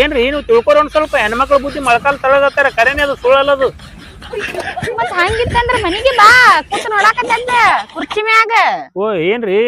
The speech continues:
Speaker 1: ಮನಿಗ್ ಬಾ
Speaker 2: ಮತ್ತ್
Speaker 1: ಅಂತ ಹೇಳ್ತ-,
Speaker 2: ಹೇಳ್ತಿಲ್ಲ ಮತ್ತ್ ಎಷ್ಟ್ ಚಂದ. ಏನ್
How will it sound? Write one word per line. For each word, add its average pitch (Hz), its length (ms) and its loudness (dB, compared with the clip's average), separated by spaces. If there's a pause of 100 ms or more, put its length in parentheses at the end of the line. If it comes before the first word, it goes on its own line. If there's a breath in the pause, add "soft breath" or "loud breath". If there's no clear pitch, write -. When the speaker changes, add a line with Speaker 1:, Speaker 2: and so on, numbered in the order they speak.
Speaker 1:
ಮನಿಗ್ 196 300 -4
ಬಾ 233 120 2
Speaker 2:
ಮತ್ತ್ 254 160 4
Speaker 1:
ಅಂತ 254 100 4
ಹೇಳ್ತ-, 427 180 8
Speaker 2:
ಹೇಳ್ತಿಲ್ಲ 523 320 4
ಮತ್ತ್ 480 160 -2
ಎಷ್ಟ್ 440 200 0
ಚಂದ. 466 240 2 (520)
ಏನ್ 427 140 2